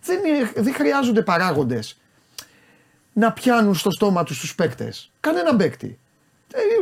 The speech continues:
είσαι ο πρόεδρος της Ομοσπονδίας. Δεν χρειάζεται να βάζεις απέναντί σου τώρα ένα ποδοσφαιριστή, τον οποίο μπορεί αύριο να τον έχεις ανάγκη.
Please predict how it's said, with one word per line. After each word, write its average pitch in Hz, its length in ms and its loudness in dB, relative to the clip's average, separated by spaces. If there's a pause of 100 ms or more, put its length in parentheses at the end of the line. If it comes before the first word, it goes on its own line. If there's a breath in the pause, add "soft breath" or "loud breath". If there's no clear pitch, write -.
είσαι 311 140 0
ο 247 60 2
πρόεδρος 302 280 2
της 247 100 0
Ομοσπονδίας. 269 640 0 (160)
Δεν 370 180 -2
χρειάζεται 285 360 2
να 233 100 2
βάζεις 202 180 2
απέναντί 190 400 0
σου 156 120 -6
τώρα 165 180 2
ένα 165 120 2
ποδοσφαιριστή, 139 600 -2 (800 soft breath)
τον 214 160 4
οποίο 214 280 6
μπορεί 202 440 4
αύριο 165 640 2 (160)
να 208 140 0
τον 190 120 2
έχεις 185 200 -2
ανάγκη. 131 480 0